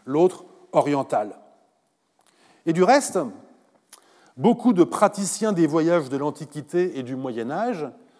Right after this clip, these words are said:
ont fait commencer l'Inde dès la rive orientale du Nil. Du désert oriental d'Égypte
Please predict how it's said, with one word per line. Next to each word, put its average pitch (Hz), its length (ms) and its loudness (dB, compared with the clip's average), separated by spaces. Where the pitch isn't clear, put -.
ont 170 120 0
fait 220 180 0
commencer 165 640 -2
l'Inde 147 500 0
dès 151 240 0
la 233 140 2
rive 185 200 -2
orientale 156 540 -6
du 160 100 -4
Nil. 139 300 -4
Du 143 140 -6
désert 196 400 4
oriental 170 580 2
d'Égypte 156 480 0